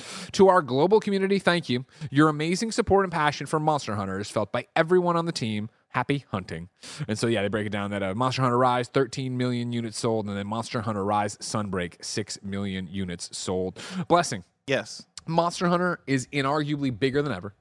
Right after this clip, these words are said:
Speaker 2: Yep.
Speaker 1: Which is crazy, 'cause Monster Hunter was so big in Japan before it really got big here in the States. What do you think this means for Monster Hunter now? Well, yesterday we talked about, uh, Niantic and their layoffs and their cl-, studio closure. Yeah, their studios closing and some, and their layoffs,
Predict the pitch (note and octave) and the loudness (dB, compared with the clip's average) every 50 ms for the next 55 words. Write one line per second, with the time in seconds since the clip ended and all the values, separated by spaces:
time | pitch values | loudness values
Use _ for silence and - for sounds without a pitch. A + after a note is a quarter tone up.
0 | _ _ _ - - C#3+ - - - B2 B2 F3+ - - D#3+ A#2 A2 C3+ C#3+ _ | _ _ _ -2 -2 -2 -2 0 -2 -2 0 0 2 2 2 2 0 -4 -12 _
1 | _ _ _ - C3 B2 C3 B2+ B2 - B2 B2 A#2+ A#2+ A#2+ A2 G#2+ A2 G#2+ G2+ | _ _ _ -8 -6 -2 -2 -2 -2 0 -2 -2 0 0 0 0 0 -2 -4 -4
2 | G#2+ - - - - D#3+ F3+ F#3+ D3+ A#2+ G#2 G2 G#2 G2 G#2 - A#2+ A2+ G#2+ G#2+ | -8 -12 -4 2 6 6 6 6 6 2 -2 -2 -6 -6 -6 -6 -4 -4 -4 -4
3 | G#2 G2+ - - A2 A2 G#2 F#2+ A2 A2 A2+ G#2+ G#2 G2 F#2+ F#2 - F#2+ F#2+ - | -6 -6 -6 -4 -2 -2 -2 -2 -2 0 0 0 0 0 -2 -2 -4 -6 -6 -6
4 | G#2 F#2+ F#2 F#2 - - A#2+ G#2+ G2 - - - - - - - - - - _ | -6 -6 -6 -6 -6 -4 -4 -4 -4 -6 -12 -18 -16 -16 -16 -16 -18 -20 -20 _
5 | _ _ _ - - B2 D3 E3 G3+ G#3 G3 D#3 G3 F#3 F3 D#3 D#3+ C3+ C3 C3+ | _ _ _ -4 2 4 4 4 4 2 -2 -2 -2 -2 0 0 -4 -4 -4 -4
6 | C3+ C3+ A#2+ - - B2 A#2 A2+ A2 A2 G#2+ - A2+ A2+ G#2+ F#2+ F#2+ F2+ F2 E2 | -6 -6 -6 -4 -4 -4 -2 -2 -4 -4 -4 -4 -4 -4 -4 -6 -6 -8 -10 -10
7 | D#2+ E2+ - _ _ _ - A2 B2+ C#3 C#3 - F3+ F3 D#3+ D#3 - E3 D3 D3+ | -14 -16 -20 _ _ _ -4 0 0 0 2 2 2 2 2 2 2 2 0 0
8 | - D3+ D#3 D3 C#3+ C#3+ - - B2+ C3 B2+ B2+ B2 B2 B2 A2+ A#2+ B2+ B2+ C3+ | 0 2 2 4 4 4 2 0 0 0 2 2 2 0 0 -2 -2 -2 -2 -2
9 | C3 - D#3 C#3+ - C3 A2+ A2+ A#2 B2 B2+ B2 B2 A#2+ A#2+ A#2+ A#2 A#2 A#2 A2+ | -2 -2 -2 -2 -2 -2 -4 -2 0 0 0 2 2 2 2 2 2 2 0 -2
10 | - - G#2+ G2+ G#2+ G#2+ - - - - - - B2 A#2 A2+ A2 G#2+ - - A2 | -4 -8 -8 -6 -6 -6 -6 -8 -10 -14 -8 -4 -2 -2 0 -2 -4 -4 -4 -2
11 | G#2+ G#2+ F#2+ G#2 G2+ G2+ G2+ G2+ G2 G2 C3 A2 F2 E2 F#2+ G2+ G2+ G2 - - | -2 -2 -2 -2 -2 -2 -2 -2 -2 0 0 0 0 -2 -4 -8 -8 -8 -6 -2
12 | C3+ A#2+ A2+ A2 G#2+ G#2 - - B2 A2+ A2 A2 G#2+ G#2 G#2 G2 F#2 G2 - - | -2 -2 0 -2 -4 -4 -4 -2 -2 -2 -2 -2 -4 -6 -8 -10 -10 -10 -10 -8
13 | A2+ G#2 F#2+ E2+ A2 A2 G#2 G#2+ G#2+ G2 F#2+ F2+ F2+ - - | -8 -8 -8 -8 -4 -4 -2 -2 -2 -2 -2 -2 -4 -6 -8